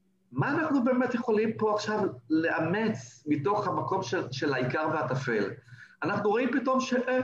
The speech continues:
לא הלכנו לקניון שש פעמים בשבוע, לא היינו במו"ל, ולא הוצאנו כסף על כספים, ופחות אנחנו הולכים למסעדות, כי אי אפשר, לא כי אנחנו לא אוהבים, והמשכנו לחיות, והכל בסדר.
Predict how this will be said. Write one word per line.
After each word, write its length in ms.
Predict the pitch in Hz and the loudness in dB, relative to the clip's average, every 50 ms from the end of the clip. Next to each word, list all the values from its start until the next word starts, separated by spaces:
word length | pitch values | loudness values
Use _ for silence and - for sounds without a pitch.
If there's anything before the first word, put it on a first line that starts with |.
| - - - _ _ _ - _ | -2 -6 -12 _ _ _ -8 _
לא 300 | 175 190 208 247 277 294 | 0 2 2 2 2 2
הלכנו 340 | 285 269 262 254 - 233 254 | 2 0 0 2 2 2 2
לקניון 500 | 240 220 220 - 220 214 208 208 220 202 | 2 2 2 0 2 2 2 2 2 2
שש 240 | - - 214 208 - | 0 0 0 -2 -2
פעמים 340 | - 202 190 170 175 185 180 | 0 0 0 0 0 0 0
בשבוע, 440 | 190 - - 175 143 143 170 175 | 0 0 0 0 2 2 2 2
לא 120 | 165 156 156 | 0 0 0
היינו 180 | 185 214 226 | 0 2 2
במו"ל, 440 | 196 208 - 151 147 143 143 147 143 - - - - - - - | 2 2 2 2 2 2 2 0 0 -2 -4 -8 -12 -18 -10 -4
ולא 260 | - 143 151 175 220 247 | -2 0 0 2 2 2
הוצאנו 560 | 247 247 247 - 220 202 196 202 196 196 180 | 2 2 2 2 2 0 0 0 0 0 0
כסף 360 | - 190 180 175 - 190 - | 0 0 0 0 0 0 0
על 80 | 185 160 | -2 -2
כספים, 560 | - - 180 175 - - 151 143 139 139 139 135 - - - - - - | -2 -2 -4 -2 -2 0 0 2 4 4 2 2 0 -6 -12 -18 -8 -4
ופחות 480 | 135 143 139 170 156 131 - - 226 247 | 0 2 2 2 2 2 2 2 2 2
אנחנו 240 | 262 247 247 247 240 | 2 2 2 4 2
הולכים 200 | 226 220 214 208 | 2 4 2 2
למסעדות, 560 | 202 202 190 185 - - 170 - 190 202 196 | 2 4 2 2 2 0 2 2 2 0 0
כי 80 | - 135 | 0 2
אי 160 | 123 127 135 | 4 4 4
אפשר, 380 | 131 - - 220 240 - - - | 4 2 2 0 0 0 2 2
לא 120 | - 247 247 | 2 2 2
כי 40 | - | 2
אנחנו 320 | - 156 - 135 131 127 | 0 0 0 2 2 2
לא 100 | 127 127 | 2 2
אוהבים, 400 | 123 113 104 110 120 120 117 117 120 - - - - _ _ _ _ _ - | 2 0 0 2 2 2 0 0 -4 -8 -12 -18 -20 _ _ _ _ _ -4
והמשכנו 480 | 147 196 208 - 254 269 277 277 285 277 | 0 0 2 2 2 2 2 4 4 4
לחיות, 400 | 269 240 269 277 277 277 277 269 - - - _ _ _ | 2 4 4 4 4 4 2 0 -2 -8 -16 _ _ _
והכל 260 | 190 202 202 202 233 233 285 | -4 -2 0 0 2 2 2
בסדר. 380 | 269 - - 262 262 - 247 | 2 2 2 0 2 2 2